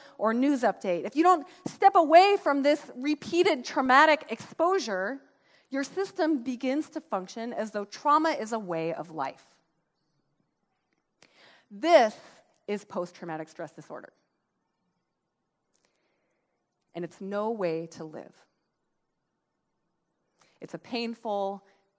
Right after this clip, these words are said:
painful departure from the good, blessed creation that God crafted so long ago, that God found deep delight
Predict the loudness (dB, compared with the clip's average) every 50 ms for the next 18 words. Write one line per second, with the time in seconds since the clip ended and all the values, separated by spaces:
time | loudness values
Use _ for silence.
0 | -20 -20 -20 -20 -14 -10 -8 -8 -8 -8 -10 -12 -12 -12 -14 -10 -10 -10 -10 -10
1 | -14 -18 -18 -18 -18 -20 _ _ _ _ -16 -12 -12 -10 -10 -12 -14 -14 -18 -14
2 | -8 -6 -4 -4 -4 -6 -8 -10 -10 -12 -12 -14 -16 -20 _ _ _ _ _ _
3 | -16 -14 -10 -6 -6 -6 -6 -6 -8 -18 -20 -20 -20 -20 -16 -14 -10 -8 -8 -8
4 | -8 -10 -12 -14 -14 -14 -12 -12 -10 -8 -8 -10 -12 -14 -16 -12 -12 -12 -12 -14
5 | -20 -20 -20 -20 _ -16 -14 -14 -12 -12 -12 -12 -12 -12 -16 -18 -16 -16 -14 -14
6 | -14 -16 -18 -20 _ _ _ _ _ _ _ _ _ _ _ _ -12 -10 -6 -4
7 | -4 -4 -4 -6 -10 -12 -12 -12 -14 -16 -14 -12 -12 -12 -14 _ _ -20 -16 -14
8 | -14 -12 -10 -8 -8 -8 -8 -10 _ -20 -20 -20